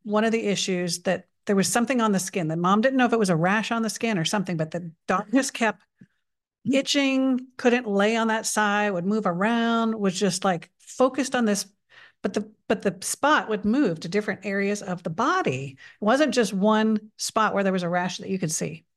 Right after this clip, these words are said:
Speaker 1: This
Speaker 2: Mm-hmm.
Speaker 1: itchy, this kind of, uh, obsession with this spot on the body would move around. Come to find out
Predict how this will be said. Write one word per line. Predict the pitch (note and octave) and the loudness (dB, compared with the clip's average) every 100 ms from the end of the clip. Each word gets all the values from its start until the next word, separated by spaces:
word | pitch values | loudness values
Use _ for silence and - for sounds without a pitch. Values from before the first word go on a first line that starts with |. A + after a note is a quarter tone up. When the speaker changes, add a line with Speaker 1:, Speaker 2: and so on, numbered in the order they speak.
| - | -2
Speaker 1:
This | G#3 G3+ G#3 | 2 4 2
Speaker 2:
Mm-hmm. | G#3 B3 | 0 -2
Speaker 1:
itchy, | B3+ C4 B3 | -2 0 0
this | G3+ F3 | 0 -2
kind | - G3+ | 0 2
of, | F#3 F3+ - - - - _ _ _ _ _ - _ | 2 0 -8 -20 -20 -20 _ _ _ _ _ -20 _
uh, | - - | -8 -4
obsession | G#3+ F3+ - A3 - G3 F3 E3 E3 _ _ _ _ | -2 -2 0 0 0 0 2 0 -4 _ _ _ _
with | - G3 | -4 -4
this | F#3 D#3+ | 0 0
spot | - - G3 | 0 0 0
on | F#3 | 0
the | F3 | -2
body | E3 E3+ | -2 -2
would | E3+ | -2
move | F3+ F#3+ | -2 0
around. | E3 D3 C#3+ - _ _ - - - - - _ _ _ _ _ _ _ _ _ - | -2 -4 -8 -18 _ _ -20 -12 -12 -12 -20 _ _ _ _ _ _ _ _ _ 0
Come | D#4 F#4 | 4 4
to | |
find | F4 G#3+ G3 | 4 2 2
out | F3 D3+ D#3 | 0 0 -4